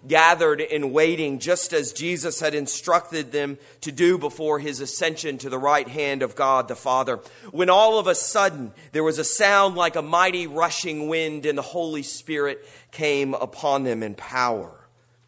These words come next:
And they were filled with the Holy Spirit, and they were given the gift of tongues to go and share the gospel message in the native languages of all who had come to Jerusalem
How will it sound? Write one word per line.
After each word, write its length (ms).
And 80
they 80
were 120
filled 420
with 140
the 60
Holy 300
Spirit, 520
and 100
they 100
were 140
given 400
the 80
gift 380
of 180
tongues 680
to 120
go 340
and 160
share 380
the 80
gospel 500
message 640
in 120
the 160
native 400
languages 640
of 140
all 240
who 160
had 120
come 300
to 140
Jerusalem 840